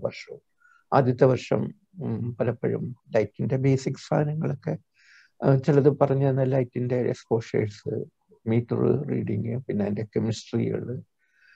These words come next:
ആ, അതിനകത്തൊക്കെ ഉള്ള, ഞാൻ chemistry അവിടെ നിന്ന് പഠിച്ചതിന്റെ അടിസ്ഥാനത്തിലാണ്, ആ, ആ, തമ്പ് ഞാൻ ഷൂ-, ഷൂട്ട് ചെയ്യുന്ന സന്ദർഭത്തില്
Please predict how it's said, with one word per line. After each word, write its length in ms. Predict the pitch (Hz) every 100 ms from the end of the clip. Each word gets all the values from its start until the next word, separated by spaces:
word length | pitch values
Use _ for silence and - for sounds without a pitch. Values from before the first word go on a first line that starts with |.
| _ _ -
ആ, 40 | 104 113 202
അതിനകത്തൊക്കെ 680 | 127 107 - - - - -
ഉള്ള, 260 | 101 - 131 131
ഞാൻ 300 | 147 147 143 - _ _ -
chemistry 360 | 160 143 - 165
അവിടെ 280 | 165 156
നിന്ന് 140 | 170 156
പഠിച്ചതിന്റെ 600 | 151 143 - - 165 -
അടിസ്ഥാനത്തിലാണ്, 960 | 147 - - 156 - - 147 123 160 147 _ _ _ _ _ _ _ _ -
ആ, 20 | - - - - - 123 - 135
ആ, 220 | 127 120 120 -
തമ്പ് 480 | 131 135 139 - - _ _ -
ഞാൻ 160 | 190 139
ഷൂ-, 640 | 427 - - - - 123
ഷൂട്ട് 360 | - 123 120 135
ചെയ്യുന്ന 300 | 123 117 113
സന്ദർഭത്തില് 840 | - 104 131 127 - - 104